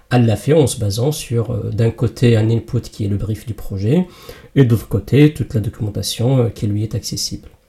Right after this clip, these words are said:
Et vous, euh, avec un clic bouton, vous re-, vous, vous récupérez un PowerPoint, un joli PowerPoint avec, euh, avec l'analyse préliminaire déjà faite.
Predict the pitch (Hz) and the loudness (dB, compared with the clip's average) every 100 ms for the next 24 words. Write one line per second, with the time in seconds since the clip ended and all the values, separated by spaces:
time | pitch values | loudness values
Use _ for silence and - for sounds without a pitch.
0 | - 104 95 135 127 104 104 _ _ _ | -2 0 2 2 2 0 -6 _ _ _
1 | _ _ 113 113 120 107 120 - 104 101 | _ _ -2 0 0 -2 -2 -4 -4 -2
2 | 117 131 120 98 101 101 101 98 98 101 | 0 0 0 0 -2 -4 -4 -6 -6 -6
3 | 101 - - - 95 120 120 98 92 - | -4 -6 -8 -8 -4 -4 -2 -6 -6 -6
4 | 120 120 101 117 123 - 98 98 117 127 | -6 -2 0 0 0 0 -4 -4 -6 -4
5 | 104 107 - - 101 98 - _ _ - | -2 -4 -6 -8 -8 -8 -10 _ _ -20
6 | - _ 113 117 120 101 101 117 - 104 | -20 _ -2 0 0 0 0 -2 -4 -4
7 | 101 101 107 127 107 107 - - - - | -2 -2 -2 -2 -4 -6 -8 -10 -18 -20